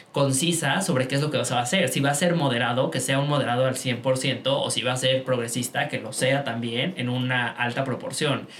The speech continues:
Y creo que este ir y venir de posiciones le afectaría mucho para obtener la primaria. Y bueno, el tema con los afroamericanos es la gran duda. No me queda claro una estrategia electoral en la que alguien pueda ganar la presidencia si no cuenta con el apoyo de los afroamericanos en la elección.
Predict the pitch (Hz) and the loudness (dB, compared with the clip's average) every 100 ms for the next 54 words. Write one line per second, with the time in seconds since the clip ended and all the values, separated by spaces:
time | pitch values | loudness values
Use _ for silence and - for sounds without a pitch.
0 | - - 131 156 156 175 165 - 160 - | -12 -6 0 0 2 2 2 0 0 0
1 | 147 151 131 123 127 127 127 - - 117 | 0 2 2 2 0 0 -2 -2 -6 -4
2 | - 123 113 139 226 - 135 123 120 120 | -2 -2 -2 -4 -4 -4 -2 0 0 -4
3 | - 117 127 127 120 - 123 113 110 113 | -4 -2 0 0 -2 -2 -2 -2 -2 -2
4 | 117 120 117 117 127 120 123 175 - - | -2 -2 -4 -2 0 0 0 0 -2 -8
5 | - - - 160 147 131 - 147 135 127 | -18 -20 -4 2 2 2 0 -2 0 0
6 | 170 170 127 123 120 120 117 131 135 139 | 2 2 0 0 -2 -2 -2 -2 -2 -2
7 | 127 131 120 117 117 117 120 - - - | 0 0 0 0 -2 -2 -4 -8 -14 -18
8 | - - 135 147 156 175 151 143 143 139 | -20 -6 0 0 2 0 0 0 0 2
9 | 139 127 120 127 131 117 117 117 123 117 | 0 -2 -4 -2 -2 -2 -2 0 0 -2
10 | 113 123 123 127 123 117 117 113 120 120 | -2 -2 0 0 0 -2 -2 -4 -4 -4
11 | 123 123 117 127 127 147 185 - 127 127 | -4 -4 -2 0 0 0 0 0 0 0
12 | 131 131 123 120 113 110 110 120 117 117 | 2 0 0 -2 -4 -4 -2 0 0 -2
13 | 117 117 110 110 110 - 113 117 120 104 | -4 -6 -6 -8 -8 -6 -6 -6 -8 -8
14 | 127 - 123 | -10 -10 -10